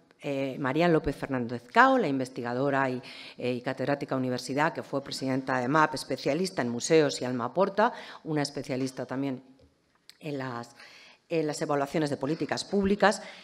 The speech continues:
en, eh, las grandes líneas de trabajo de Nancy Fraser, y hemos visto cómo, eh, tendríamos que mirar dentro de nuestros museos y centros de arte la representación,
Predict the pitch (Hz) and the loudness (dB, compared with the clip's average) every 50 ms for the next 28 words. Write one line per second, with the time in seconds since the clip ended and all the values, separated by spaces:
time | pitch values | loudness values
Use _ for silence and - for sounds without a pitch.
0 | - - - - _ _ - 208 233 240 254 262 254 254 - 190 190 185 180 180 | -20 -20 -20 -20 _ _ 4 6 6 8 6 6 2 2 2 4 6 8 8 8
1 | 175 175 175 - 185 190 185 190 220 233 233 226 208 202 196 208 226 220 208 190 | 8 6 6 4 4 2 4 6 6 6 6 6 4 2 2 4 6 6 6 6
2 | 170 175 156 - 151 156 175 180 - - 151 143 143 147 147 147 - 131 110 - | 4 2 2 4 4 4 4 4 4 0 0 2 2 2 2 0 -4 -6 -4 0
3 | 214 233 247 233 - 240 233 240 240 - - - - - _ - - 226 247 240 | 2 2 2 2 4 4 4 4 2 0 -8 -18 -20 -20 _ -4 -2 0 0 0
4 | - - 202 202 196 202 175 190 202 196 - 196 185 185 - - - 240 240 240 | 0 -2 -2 -2 -2 -2 -2 -2 -4 -2 0 -2 -2 -2 -4 4 8 10 10 10
5 | 233 247 247 240 - - - - - 185 180 175 175 170 180 170 190 202 208 214 | 10 6 4 2 -2 -8 -14 -8 -4 -4 -2 -2 -2 -2 -2 -2 -2 0 0 0
6 | 202 202 202 202 - - 170 170 160 180 214 226 247 269 254 - - - - - | 0 0 -2 -4 -2 0 0 2 4 6 6 6 6 4 0 -6 -10 -16 -18 -20
7 | - _ - - 220 233 233 220 - 165 156 151 143 147 139 143 156 135 - - | -20 _ -4 2 2 2 2 2 0 0 0 2 0 -2 -4 -6 -8 -10 -8 -6
8 | - 160 151 156 147 143 - - 214 196 - 165 147 - 170 160 160 151 139 143 | -6 -6 -4 -4 -4 -2 0 2 2 2 0 -2 -4 -2 -2 -4 -2 -4 -4 0
9 | 143 156 190 226 247 254 - 254 247 247 - 151 143 131 131 - 240 240 - 190 | 2 4 6 6 4 2 0 -2 -4 -4 -4 -4 -2 -2 -2 -2 -2 -4 -4 -4
10 | - 190 180 175 165 165 - 180 170 165 156 156 | -6 -4 -2 -2 -4 -4 0 0 2 2 2 0